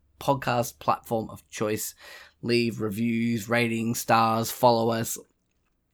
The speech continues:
all that fun stuff over there. Um, we gr-, ve-, again, we greatly appreciate it, and it really helps us, um, yeah, grow a little bit or a lot, depending on how many of you do that.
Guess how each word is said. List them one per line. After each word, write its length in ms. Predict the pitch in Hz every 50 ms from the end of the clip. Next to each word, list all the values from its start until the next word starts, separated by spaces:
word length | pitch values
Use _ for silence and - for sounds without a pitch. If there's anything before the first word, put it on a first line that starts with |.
| - - -
all 140 | 165 175
that 200 | 170 151 110 -
fun 220 | - 120 110 107 104
stuff 320 | - - - 95 - -
over 180 | 95 95 98 98
there. 260 | 95 95 95 101 101 - - - - - - - - _ -
Um, 380 | - 127 123 117 110 113 110 - _ _ _ _ _ _ _ _ _ _ _ - -
we 180 | 107 113 113 107
gr-, 200 | 101 104 113 104 104
ve-, 140 | 95 131 104 - -
again, 360 | 117 113 101 120 95 92 95
we 100 | 104 107
greatly 340 | 98 - 127 113 85 95 104
appreciate 540 | 98 - 107 98 92 - 95 92 92 95 95
it, 100 | 92 -
and 160 | - 104 101 101
it 120 | - - -
really 260 | 110 107 107 104 113
helps 320 | 113 104 110 107 - - -
us, 440 | 110 107 104 - - - - - - _ _ _ _ _ _ - 101
um, 420 | 110 107 101 101 101 104 104 101 - _ _ _ _ _ _ _ _ _ _ _ _ _ _ _ _ _ _ _ _ _ -
yeah, 220 | - 196 - - - _ _ _ _ _ -
grow 300 | - 127 151 185 170 - - _ _
a 100 | - -
little 200 | 120 120 120 120
bit 260 | 110 117 104 - _ _ _ _ _ _ _ _ _ _ _ _ _ _ _ -
or 240 | 139 147 147 135 123
a 60 | 131
lot, 280 | 131 120 117 - - _ _ _ _ _
depending 360 | - 147 - 143 131 120 117
on 80 | 123 127
how 140 | 127 131 131
many 200 | 131 135 135 143
of 80 | 143 147
you 60 | 156
do 140 | 156 185 202
that. 220 | 196 165 123 -